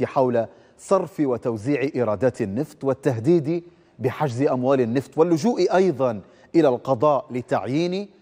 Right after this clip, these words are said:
حارس قضائي على عائدة النفط. جاء الإعلان عن تشكيل لجنة مالية عليا. في مطلع يوليو الماضي أعلن المجلس الرئاسي تأسيس لجنة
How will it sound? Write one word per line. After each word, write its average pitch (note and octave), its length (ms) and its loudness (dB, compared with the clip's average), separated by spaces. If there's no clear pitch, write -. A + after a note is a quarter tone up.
حارس D#3 580 0
قضائي C3 680 0
على B2 240 0
عائدة A#2+ 500 -2
النفط. A2 280 -8
جاء C#3 400 0
الإعلان D3 640 0
عن C3+ 220 -4
تشكيل C3+ 500 -2
لجنة C3+ 640 -4
مالية A2+ 460 -2
عليا. F2 420 -10
في F3+ 120 2
مطلع F3+ 380 2
يوليو C#3 440 -2
الماضي G#2+ 380 -4
أعلن C#3 220 2
المجلس A#2+ 420 -6
الرئاسي A#2 440 -2
تأسيس C#3+ 500 -2
لجنة C3 380 -2